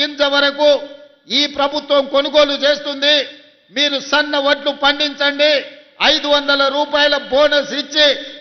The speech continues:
మిమ్మల్ని ఆదుకుంటాం, మీకు గిట్టుబాటు ధరనే కాదు వ్యవసాయాన్ని లాభసాటిగా చేస్తామని చెప్పి ఈనాడు మన ప్రభుత్వం నిర్ణయం తీసుకున్నది. ఆనాడు అన్నారు కాంగ్రెస్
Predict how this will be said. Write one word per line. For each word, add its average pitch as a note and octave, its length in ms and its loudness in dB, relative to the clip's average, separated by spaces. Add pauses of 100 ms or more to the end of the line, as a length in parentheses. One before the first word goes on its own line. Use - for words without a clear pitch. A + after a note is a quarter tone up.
(140)
మిమ్మల్ని C4+ 380 -2 (180)
ఆదుకుంటాం, D4 720 2 (520)
మీకు B3+ 240 -6 (120)
గిట్టుబాటు C#4 540 0 (100)
ధరనే C4+ 320 2 (140)
కాదు D#4+ 200 4 (120)
వ్యవసాయాన్ని C4 640 0 (120)
లాభసాటిగా C4+ 720 0 (100)
చేస్తామని A#3+ 580 -2
చెప్పి A#3 280 -2 (580)
ఈనాడు A3+ 440 2
మన G#3+ 120 -4 (120)
ప్రభుత్వం G3+ 420 -4 (120)
నిర్ణయం G#3 460 -2
తీసుకున్నది. A3 500 -4 (680)
ఆనాడు C#4 460 4
అన్నారు D4 280 0 (1120)
కాంగ్రెస్ C#4+ 440 2